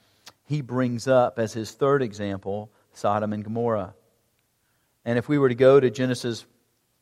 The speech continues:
chapter nineteen, we would see that, again, God looks and he sees the cities of Sodom and Gomorrah, and he sees what's going on in the cities of Sodom and Gomorrah,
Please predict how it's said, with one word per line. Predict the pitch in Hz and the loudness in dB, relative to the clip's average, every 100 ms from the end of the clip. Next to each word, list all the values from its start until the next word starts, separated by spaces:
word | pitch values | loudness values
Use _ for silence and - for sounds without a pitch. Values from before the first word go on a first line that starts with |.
| _ _ _ - - | _ _ _ -20 -20
chapter | - 127 120 117 | -8 -6 -4 -4
nineteen, | 113 123 - 110 104 127 151 _ _ _ _ _ _ - | -2 -4 -8 -10 -10 -10 -14 _ _ _ _ _ _ -4
we | 127 | -2
would | 139 | -2
see | - 123 135 | -2 -2 0
that, | 135 104 | 0 -2
again, | 110 110 127 139 139 | -8 -4 -2 0 2
God | 139 139 | 4 6
looks | 120 123 139 - | 6 4 4 0
and | 113 | -6
he | 123 | -6
sees | - 131 139 | -6 -6 -4
the | 127 | -8
cities | - 135 127 | -8 -8 -8
of | 120 | -8
Sodom | - 127 131 | 0 2 2
and | 139 | -2
Gomorrah, | 139 143 113 120 151 175 _ _ _ _ _ | -4 -4 -2 -2 -4 -8 _ _ _ _ _
and | 117 | -6
he | 131 | -6
sees | 147 151 156 - | -6 -6 -6 -2
what's | 143 | -2
going | 123 135 147 151 | 2 2 2 2
on | 135 147 147 | 2 2 0
in | 139 | -2
the | |
cities | 123 143 139 135 | -4 -4 -4 -4
of | 127 | -2
Sodom | 131 131 139 | 2 2 2
and | 139 131 | -4 -6
Gomorrah, | 139 127 123 135 160 | -6 -4 -2 -2 -4